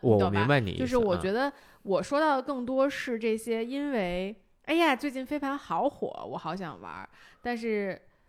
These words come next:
Speaker 2: 就，就你知道，当季节变冷的时候，就当你的周遭环境变糟的时候，才是能，才是考验一个人是不是真正爱上这个运动的时候，
Speaker 1: 啊，当然，
Speaker 2: 对吧？
Speaker 1: 当然，对。
Speaker 2: 就是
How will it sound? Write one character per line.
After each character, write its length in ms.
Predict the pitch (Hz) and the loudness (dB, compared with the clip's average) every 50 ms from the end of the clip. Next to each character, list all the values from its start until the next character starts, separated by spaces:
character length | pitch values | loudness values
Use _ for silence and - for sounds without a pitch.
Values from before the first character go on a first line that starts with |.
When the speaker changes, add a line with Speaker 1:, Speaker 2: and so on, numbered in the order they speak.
| _ _ _ _ _ _ _ _ | _ _ _ _ _ _ _ _
Speaker 2:
就， 140 | - 302 285 | -8 -8 -2
就 120 | - 339 | -2 0
你 160 | 349 302 240 220 | 0 0 -2 -2
知 120 | - 294 | 0 2
道， 220 | 330 330 302 262 - - - _ _ _ _ _ _ _ _ _ _ _ _ _ _ | 2 2 2 0 -4 -8 -14 _ _ _ _ _ _ _ _ _ _ _ _ _ _
当 420 | 320 320 339 349 359 359 339 285 - - _ _ _ | 2 2 2 2 -2 -4 -6 -8 -12 -18 _ _ _
季 260 | - - 285 285 254 214 | -16 -8 -6 -4 -4 -4
节 460 | 202 190 147 127 135 147 151 - - - _ _ _ _ _ _ _ _ _ _ _ | -6 -8 -8 -8 -8 -8 -8 -10 -12 -16 _ _ _ _ _ _ _ _ _ _ _
变 460 | - 233 214 190 175 151 139 127 95 - - | -6 -2 -2 -2 -2 -4 -8 -12 -16 -12 -8
冷 280 | 190 180 139 - - - | -8 -8 -8 -8 -12 -14
的 120 | 143 - | -14 -14
时 120 | - - | -10 -8
候， 80 | 175 165 | -8 -4
就 220 | 196 262 247 226 - - - - _ _ _ | -2 0 -2 -2 -2 -8 -18 -20 _ _ _
当 260 | - 349 370 381 359 | 2 4 4 2 0
你 120 | 285 202 | -2 -4
的 160 | - - 151 190 | -4 -4 -4 -2
周 280 | - 294 302 311 320 | 0 0 0 2 2
遭 240 | 320 339 311 311 320 | 2 4 4 4 4
环 320 | 311 - - 135 151 202 | 2 0 -4 -8 -8 -10
境 220 | - 254 226 208 214 | -10 -8 -8 -8 -6
变 280 | - 247 226 208 202 | -6 -6 -6 -6 -8
糟 360 | 202 - 262 262 277 285 302 311 | -8 -4 -2 0 0 0 0 0
的 120 | 262 208 | -2 -2
时 180 | 185 - - - | -4 -8 -12 -16
候， 340 | - - - - - - - - - - | -14 -12 -12 -12 -12 -16 -20 -20 -20 -16
才 240 | - - 202 214 | -6 -4 -2 -2
是 180 | 220 - 247 240 214 - | -2 -4 -6 -10 -10 -8
能， 300 | 202 214 208 214 254 277 - - - _ - - _ - | -6 -6 -6 -6 -6 -8 -12 -16 -20 _ -20 -20 _ -8
才 200 | - 247 240 269 | -4 -2 -2 -2
是 120 | 285 285 | -2 -4
考 280 | - 143 127 226 226 190 | -6 -2 0 0 0 2
验 220 | 220 233 226 208 | 0 0 -2 -2
一 80 | 214 220 | 0 2
个 100 | 233 226 | 2 2
人 180 | 214 190 208 | 2 0 -2
是 200 | 220 - 269 262 | -4 -4 -6 -6
不 60 | 247 | -4
是 160 | 254 254 240 220 | -4 -2 -4 -4
真 240 | - 277 277 277 | -4 -6 -8 -4
正 180 | 277 285 247 240 - | -2 -2 -2 -4 -4
爱 280 | - - 302 269 226 | -2 0 0 0 0
上 320 | 226 - 226 185 170 160 185 | 0 -2 -4 -4 -4 -6 -8
这 100 | - 180 | -10 -8
个 120 | 170 160 | -8 -8
运 200 | 185 202 185 180 | -8 -8 -8 -8
动 160 | 175 170 156 | -8 -10 -10
的 120 | 139 117 180 | -12 -12 -14
时 120 | - - - | -12 -4 -2
候， 40 | - | 0
Speaker 1:
啊， 60 | - | 0
当 160 | - 254 320 294 | 0 0 2 2
然， 140 | - 113 | 2 2
Speaker 2:
对 80 | 104 101 | 4 2
吧？ 80 | 101 - | 2 2
Speaker 1:
当 100 | - 87 | 2 0
然， 160 | 87 90 95 | -2 -4 -4
对。 160 | - 101 - | -4 -4 -2
Speaker 2:
就 120 | - 320 311 | 0 0 2
是 180 | - 302 285 | 4 2 2